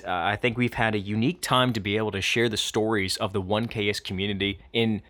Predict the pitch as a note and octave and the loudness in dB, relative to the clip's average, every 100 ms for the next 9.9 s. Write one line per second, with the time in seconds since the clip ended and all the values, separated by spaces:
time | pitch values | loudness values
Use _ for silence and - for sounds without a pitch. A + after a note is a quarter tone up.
0 | A2+ A#2+ C3 C#3 - F#3 E3+ D3+ C3+ B2 | -6 -2 0 0 0 0 2 2 2 2
1 | B2+ A2 A#2 A#2+ G#2+ G#2 C3 C#3 - A2+ | 0 0 0 0 0 -2 0 -2 0 2
2 | B2 A#2 G#2+ - A#2 G#2 - G#2+ G2 - | 2 2 0 -2 0 0 0 -2 -2 -4
3 | - G#2 G2+ B2+ C3 A2+ A#2+ A2 F#2 - | -6 -2 4 4 4 2 2 0 -2 0
4 | B2+ G#2 G2+ G#2+ F#2+ F2 - G#2 G2+ G#2+ | -2 0 0 0 0 -4 -2 -2 2 0
5 | F#2+ A2+ B2 B2 G#2 - - G#2+ G#2+ G#2 | 0 0 2 0 0 -2 -2 0 2 2
6 | G2+ G2 F2+ F2+ F#2 F#2 B2+ - G2 G2+ | 0 -4 -6 -8 -8 -2 -2 0 -2 0
7 | G#2+ F2+ D#2+ - C#3 B2 A2 G#2+ - A2 | -2 -2 -4 0 2 4 2 0 -2 -2
8 | - F2 D#2+ - B2 A#2 - G#2+ G#2 F2+ | -2 -8 -8 0 0 0 -2 -2 -2 -6
9 | - - A#2+ A#2 G#2 G2 G2+ G#2 - | -8 -4 -2 0 0 -2 0 0 -2